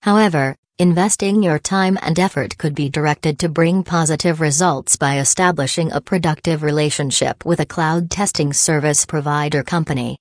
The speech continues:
Also, successful partnerships could help you strengthen the foundational business elements. If you are planning to foster your C R M testing initiatives by partnering with a reliable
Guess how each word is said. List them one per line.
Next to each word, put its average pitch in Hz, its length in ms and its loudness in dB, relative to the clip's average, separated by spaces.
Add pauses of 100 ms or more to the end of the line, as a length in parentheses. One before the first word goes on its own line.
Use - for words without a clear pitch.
Also, 170 600 2 (240)
successful 170 680 0
partnerships 143 800 -2
could 156 180 -4
help 151 320 0
you 151 120 0
strengthen 180 600 0
the 165 100 0
foundational 151 760 0
business 147 480 0
elements. 139 640 0 (120)
If - 160 2
you 226 160 6
are 220 160 4
planning 226 440 2
to 165 120 -6
foster 185 460 0
your 170 260 2
C 151 360 2
R 131 280 -2
M 151 320 0
testing 180 400 -2
initiatives 147 720 0
by 156 200 0
partnering 139 720 0
with 143 160 -2
a 151 80 0
reliable 143 680 0